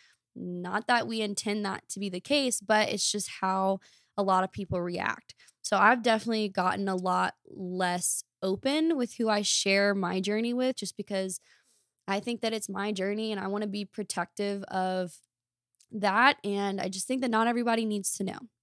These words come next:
However, if you're comfortable telling everyone, more power to you. Another thing that I've s-, think is important to keep in mind is if you're uncertain of your goals, like, if you're not sure if this is something that you wanna do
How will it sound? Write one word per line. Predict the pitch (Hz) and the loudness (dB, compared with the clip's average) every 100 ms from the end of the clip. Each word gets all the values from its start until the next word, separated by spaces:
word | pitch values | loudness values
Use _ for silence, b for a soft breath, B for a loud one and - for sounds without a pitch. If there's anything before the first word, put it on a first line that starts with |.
| _ _ | _ _
However, | - 233 262 269 277 - | -4 2 4 4 0 -2
if | 202 | -2
you're | 202 247 | 0 2
comfortable | 269 247 262 | 2 0 -2
telling | 254 254 254 254 | 2 4 4 2
everyone, | 254 254 254 254 233 _ _ _ _ - | 0 2 2 0 -4 _ _ _ _ -4
more | 208 233 | 0 2
power | 214 202 | 2 2
to | 196 - | -2 -4
you. | - - - _ b b b _ - | -6 -8 -18 _ b b b _ -4
Another | 208 233 285 | 4 6 6
thing | 247 285 | 6 4
that | 254 | 6
I've | 233 | 4
s-, | 214 - - - - | 6 4 4 2 0
think | 214 214 | 0 0
is | 214 | -2
important | 208 196 208 208 | -2 -2 -4 -4
to | 196 | -4
keep | 214 | -2
in | 208 | -2
mind | 190 196 214 | -2 0 -2
is | |
if | 202 | -2
you're | 196 214 262 - | -2 0 0 0
uncertain | 240 247 226 - 196 190 220 | 0 0 2 2 2 0 0
of | 226 226 | 0 2
your | 233 | 0
goals, | 214 233 240 247 240 - | 4 4 6 4 0 -2
like, | 202 196 | -4 -2
if | 196 | -2
you're | 208 | 0
not | 226 214 | 0 0
sure | - - 208 208 208 | 0 0 0 -2 -2
if | 202 | -4
this | 190 185 | -6 -6
is | 190 | -4
something | 190 190 185 | -4 -4 -4
that | 190 | -6
you | 190 180 | -6 -4
wanna | 180 180 | -4 -6
do | 180 185 185 185 180 | -4 -4 -2 -4 -6